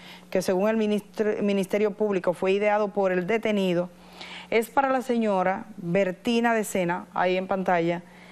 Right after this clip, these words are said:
la madre del fallecido, el reflejo de una sociedad o de la sociedad en la que estamos viviendo. Se está viviendo de la influencia de los medios tecnológicos.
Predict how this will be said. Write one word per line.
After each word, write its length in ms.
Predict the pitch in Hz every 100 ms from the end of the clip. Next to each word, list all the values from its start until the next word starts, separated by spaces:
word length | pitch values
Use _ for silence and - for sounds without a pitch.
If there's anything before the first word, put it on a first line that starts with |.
| - -
la 140 | - 160
madre 380 | 180 226 233 220
del 100 | 190
fallecido, 640 | 214 202 180 185 165 165 -
el 240 | 202 202
reflejo 680 | 185 196 - 247 262 262 262 - - - 175
de 160 | - 208
una 280 | 202 269 277
sociedad 640 | 269 247 254 220 220 214 202 - - - -
o 140 | 196
de 140 | 202 240
la 120 | 269
sociedad 580 | - 226 226 208 196 -
en 100 | 202
la 100 | 190
que 80 | 180
estamos 320 | 180 180 180
viviendo. 500 | 165 160 156 156 156 - - - - - - -
Se 160 | - 214
está 200 | 202 240
viviendo 500 | 269 277 285 285 269
de 100 | 233
la 100 | 220
influencia 960 | 220 202 214 208 240 285 269 285 269 -
de 140 | 208
los 120 | 202
medios 320 | 196 208 226 220
tecnológicos. 1080 | 220 196 190 180 175 170 - 165 165 -